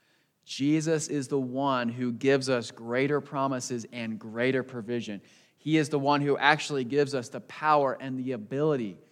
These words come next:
to have not evil words, but good words. He's the one who transforms our heart from hearts of stone to hearts of flesh.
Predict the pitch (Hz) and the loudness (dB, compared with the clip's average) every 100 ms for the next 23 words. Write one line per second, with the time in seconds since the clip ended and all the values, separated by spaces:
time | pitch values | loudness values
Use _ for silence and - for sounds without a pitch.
0 | _ _ _ _ - 135 123 110 135 123 | _ _ _ _ -8 -4 -2 2 4 4
1 | 113 107 123 135 - 143 127 117 117 110 | 2 -2 0 0 0 -2 -2 -6 -6 -6
2 | - 104 - 113 104 98 82 - - 160 | -6 -10 -6 -8 -8 -10 -12 -14 -8 -6
3 | 139 147 127 123 113 123 - 131 120 - | -2 -2 -2 -4 -6 -8 -8 -8 -6 -8
4 | 127 120 117 110 104 - 127 110 - _ | -10 -8 -6 -8 -8 -2 0 0 -6 _
5 | _ _ _ - 117 117 - 135 - 120 | _ _ _ -6 -6 -4 0 0 0 -6
6 | - - 127 131 120 101 - _ _ 113 | -6 -6 -2 0 -2 -4 -10 _ _ -6
7 | 117 110 117 104 110 107 98 - | -2 -2 -4 -8 -6 -4 -4 -8